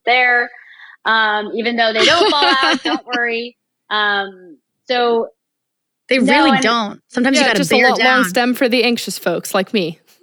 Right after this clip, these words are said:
Speaker 2: But sometimes you gotta really bear down and
Speaker 1: Well,
Speaker 2: twist to
Speaker 1: so
Speaker 2: get it
Speaker 1: ours,
Speaker 2: out.
Speaker 1: yeah, so that's, like, the, why we're into the long stem. But I think it's also really interesting. Like, I feel like it's,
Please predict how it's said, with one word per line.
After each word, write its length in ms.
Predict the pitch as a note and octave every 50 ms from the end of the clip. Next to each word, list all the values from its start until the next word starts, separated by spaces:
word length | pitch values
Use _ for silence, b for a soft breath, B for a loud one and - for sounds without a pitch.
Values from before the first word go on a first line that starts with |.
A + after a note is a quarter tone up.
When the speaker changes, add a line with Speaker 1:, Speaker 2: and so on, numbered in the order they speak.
| - _ _ _
Speaker 2:
But 100 | B3+ A#3
sometimes 320 | - - C4+ C#4+ C#4 A#3
you 60 | C#4
gotta 140 | B3+ A#3+ A#3
really 200 | G#3 A3+ A3 G3
bear 340 | F#3 D3 - G#3 G3 G3+ G#3+
down 320 | G3 G3+ F#3+ F#3+ G3 G3
and 160 | E3 E3 E3+ -
Speaker 1:
Well, 100 | - - A#3
Speaker 2:
twist 140 | A#3 A3+
to 60 | - A#3
Speaker 1:
so 40 |
Speaker 2:
get 140 | A3+ - -
it 20 | - G3+
Speaker 1:
ours, 0 | G3+ G#3+ G#3+ -
Speaker 2:
out. 60 | G#3+ G#3+ -
Speaker 1:
yeah, 240 | D4+ G#3+ F#3+ E3 E3+
so 140 | - - G#3
that's, 280 | G#3 G#3 G#3+ G#3+ -
like, 220 | - A#3 A3+ - _
the, 400 | - G#3 G3+ G3+ G3 G3 F#3 - - _
why 300 | - F3+ F#3 F#3 F#3 F3+
we're 180 | F#3 F#3+ G3 D#3+
into 260 | F3+ F3+ F3 - F#3
the 120 | F3 F#3 F3+
long 340 | F3 F3 F3+ F3+ F3+ F#3 F#3 _
stem. 540 | _ - F#3 E3+ C3 B2 B2 B2 - - - _
But 400 | - A3 G#3+ G#3 G3+ G3+ G3 - - - _ -
I 100 | B3+ C#4+ C#4+
think 260 | E4+ F4+ F#4+ G4 G4 - -
it's 160 | - C#4 - C#4
also 280 | C4+ C4+ C#4 - E4+
really 240 | D#4+ D#4+ D#4 C#4 A3
interesting. 360 | A3 G3+ G#3 A3 - B3 A#3+
Like, 160 | A#3 A3 G3+
I 120 | G3+ G3 F#3+
feel 220 | - - G#3 G3+ G3
like 260 | G3+ G3+ G3 F#3+ - - _ _ _ _ B B B _ _ _ _ _ _ _ _ _
it's, 380 | A3+ G#3+ - A3+ G#3+ G3+ -